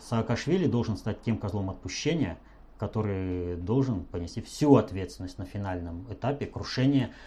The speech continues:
э, киевской банды. И ведь обратите внимание, вот сейчас, э, мы говорили, помните, о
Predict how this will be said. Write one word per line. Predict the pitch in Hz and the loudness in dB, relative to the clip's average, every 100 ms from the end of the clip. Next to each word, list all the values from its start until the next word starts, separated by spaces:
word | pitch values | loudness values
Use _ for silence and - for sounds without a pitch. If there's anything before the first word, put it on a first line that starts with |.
| - - | -16 -4
э, | 104 95 95 95 - | -2 0 0 -2 0
киевской | 117 120 - 117 | 2 2 0 0
банды. | 95 87 80 82 - - | 0 -2 -4 -8 -12 -2
И | 131 | 2
ведь | 147 | 4
обратите | 165 175 214 196 | 4 2 2 0
внимание, | 160 180 170 101 82 - - 131 | 0 2 2 2 -2 -10 -6 -4
вот | 135 | -2
сейчас, | 143 175 - - | 0 0 0 0
э, | 120 | 2
мы | 131 135 | 6 6
говорили, | 107 123 123 104 | 6 4 4 2
помните, | - 214 135 107 | 4 2 2 -2
о | 98 98 98 | -2 -2 -2